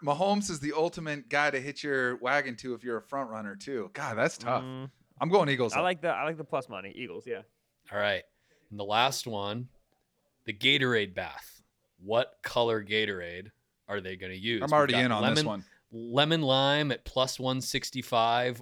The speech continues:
Speaker 3: orange at plus three hundred, blue at
Speaker 1: Orange.
Speaker 3: plus four hundred, red at plus four fifty, clear slash water at plus seven fifty, purple at plus seven fifty,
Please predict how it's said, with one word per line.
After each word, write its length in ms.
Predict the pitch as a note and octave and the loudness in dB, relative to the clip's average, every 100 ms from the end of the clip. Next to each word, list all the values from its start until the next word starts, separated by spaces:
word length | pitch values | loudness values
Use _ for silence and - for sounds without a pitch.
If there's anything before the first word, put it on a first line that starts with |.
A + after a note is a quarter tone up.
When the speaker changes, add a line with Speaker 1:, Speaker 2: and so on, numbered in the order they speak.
| - | -8
Speaker 3:
orange 500 | A2 A#2 B2+ C#3 B2 | -4 -2 0 -2 -4
at 120 | A#2+ | -6
plus 300 | - B2 A#2+ - | -6 -4 -4 -6
three 220 | A#2 A2+ | -6 -4
hundred, 560 | A2 G2+ G2 G2 A2 - _ - | -4 -6 -6 -4 -6 -10 _ -16
blue 340 | G#2+ G#2+ C3+ C#3+ | -8 -2 0 0
at 60 | |
Speaker 1:
Orange. 100 | G#2+ | 0
Speaker 3:
plus 180 | A2 C3 | 0 -2
four 220 | - A#2+ G#2 | -2 -2 -2
hundred, 540 | G#2 G2+ G#2 G2+ G2+ _ _ - | -4 -6 -6 -6 -8 _ _ -14
red 400 | F#2+ A2+ D3+ F3 | -2 2 4 4
at 80 | D#3+ | 0
plus 260 | - D#3 - | 0 0 0
four 240 | C#3+ C#3 | 0 0
fifty, 640 | - B2+ B2 - A2+ A2 _ _ | 0 -2 -2 -4 -6 -8 _ _
clear 540 | - B2+ C#3 D3+ D#3+ D#3 | -12 -4 -2 0 -2 -4
slash 400 | - C3 B2 - | -4 -2 -2 -4
water 460 | F#2+ G#2+ A2+ A#2+ | -4 -2 -2 -2
at 80 | G#2 | -4
plus 240 | - G#2+ | -8 -8
seven 300 | - G#2+ G#2 | -4 -4 -6
fifty, 340 | F#2+ G2+ - G2 | -10 -12 -12 -16
purple 420 | - B2+ - G#2+ | -6 -6 -6 -10
at 80 | - | -10
plus 220 | A2 G2+ | -10 -10
seven 260 | - G2 G2 | -10 -10 -10
fifty, 480 | G2 F#2 G2 F#2 | -16 -16 -16 -18